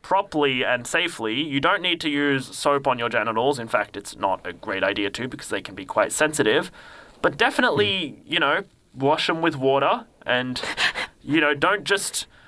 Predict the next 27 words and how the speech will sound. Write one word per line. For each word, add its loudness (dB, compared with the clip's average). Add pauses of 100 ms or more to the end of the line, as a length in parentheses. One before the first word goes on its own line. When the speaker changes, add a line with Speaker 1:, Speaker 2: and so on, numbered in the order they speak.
(840)
Speaker 1:
I 2
mean, 0 (140)
if 0
you're, 2
if -2
you've -2
got 2
a -2
penis, 0
don't 0
just -4
stand 0
under 2
the 0
shower 2
and -2
be 2
like, 0
"Yep, 0
I'm -2
done." 0 (200)
No, 2
actually 0
Speaker 3:
<laughs> -12
Speaker 1:
clean -2
it, -2 (160)
please, 0